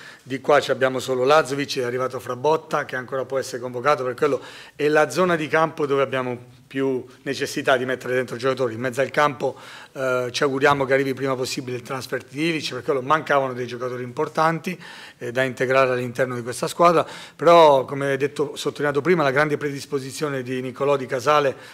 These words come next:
di fare un ruolo non suo, però era l'unico che poteva ricoprire mantenendo un certo equilibrio, eh, cercando di fare quello che abbiamo provato in settimana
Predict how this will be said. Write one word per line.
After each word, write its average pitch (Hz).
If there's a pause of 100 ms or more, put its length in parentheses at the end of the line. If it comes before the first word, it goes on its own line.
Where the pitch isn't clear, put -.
di 123
fare 135
un 135
ruolo 143
non 170
suo, 160 (300)
però 156
era 156
l'unico 170
che 135
poteva 135
ricoprire 139
mantenendo 139
un 117
certo 135
equilibrio, 120 (360)
eh, 123
cercando 135
di 123
fare 127
quello 127
che 127
abbiamo 127
provato 135
in 123
settimana 135